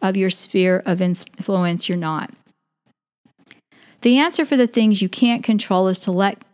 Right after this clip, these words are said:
go and let God. God is in control. Even if you look at this chaos and cannot see the hand of God, He is there. On my podcast, A Few Minutes with God, I spoke about this fact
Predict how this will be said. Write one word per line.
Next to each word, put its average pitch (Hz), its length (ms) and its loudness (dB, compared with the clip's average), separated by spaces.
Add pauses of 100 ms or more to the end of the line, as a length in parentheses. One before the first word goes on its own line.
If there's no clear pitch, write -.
go 175 460 -2 (140)
and 185 160 2
let 170 220 -2
God. 160 440 -2 (180)
God 202 220 0
is 247 120 0
in 254 140 2
control. 185 640 0 (120)
Even 240 300 2
if 254 180 -2
you 240 120 2
look 208 220 0
at 202 100 -6
this 180 180 -4
chaos 190 520 -2
and 175 100 -2
cannot 180 320 -4
see 180 140 -2
the 180 100 -2
hand 170 280 -2
of 170 120 -8
God, 165 320 -2
He 175 200 -2
is 170 160 -4
there. 160 360 -2 (760)
On 208 140 2
my 220 140 4
podcast, 226 680 0
A 190 40 -2
Few 208 200 -2
Minutes 202 260 -2
with 180 220 -4
God, 185 280 0
I 175 80 2
spoke 202 400 -2
about 170 300 -2
this 170 240 -6
fact 180 540 -2